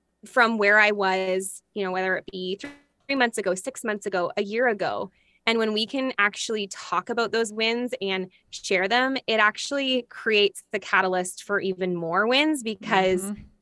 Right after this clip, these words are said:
Speaker 1: we're like, "Oh, okay, that actually was." And we actually feel better. And we have, like,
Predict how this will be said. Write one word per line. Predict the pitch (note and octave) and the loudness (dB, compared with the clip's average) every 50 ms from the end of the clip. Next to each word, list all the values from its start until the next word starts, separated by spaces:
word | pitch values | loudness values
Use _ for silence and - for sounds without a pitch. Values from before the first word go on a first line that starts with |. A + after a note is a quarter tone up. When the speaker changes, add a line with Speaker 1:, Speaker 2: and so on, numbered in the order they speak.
| _ _ _ _ _ _ _ _ - G#3+ | _ _ _ _ _ _ _ _ -6 -2
Speaker 1:
we're | G#3 G#3+ A3 G#3+ G#3+ | 2 4 6 8 8
like, | G3+ G3 F#3 F#3+ F#3+ - - | 8 8 6 4 4 2 2
"Oh, | D4+ G#4 G#4+ G#4+ E4 B3+ G#3 - | 4 4 6 6 6 4 6 4
okay, | - D4 - F4+ F4+ | 4 4 4 4 4
that | C4+ B3 B3 | 6 4 4
actually | C4 C4+ - - D#4 | 2 0 -2 -4 -4
was." | C#4+ G3+ A3+ A3+ A3+ A#3+ A3+ - | -2 0 2 2 2 0 0 -2
And | B3 B3 | -4 -2
we | B3+ B3+ | 0 2
actually | B3 B3 - - B3+ B3 | 0 0 0 -2 -6 -8
feel | - _ A3+ G3+ G#3 G3+ G3+ G3 | -6 _ -2 -2 -2 -2 0 0
better. | A3 A3+ A#3+ - D4 E4+ F#4+ F#4 - | 0 2 2 2 0 0 -2 -2 -2
And | - A#3+ A#3 | -2 -2 -2
we | A#3 | -2
have, | A3+ A3+ G#3 F#3+ F#3+ | 2 4 4 4 4
like, | G3 G3 F#3 F#3 - | 2 0 0 -2 -2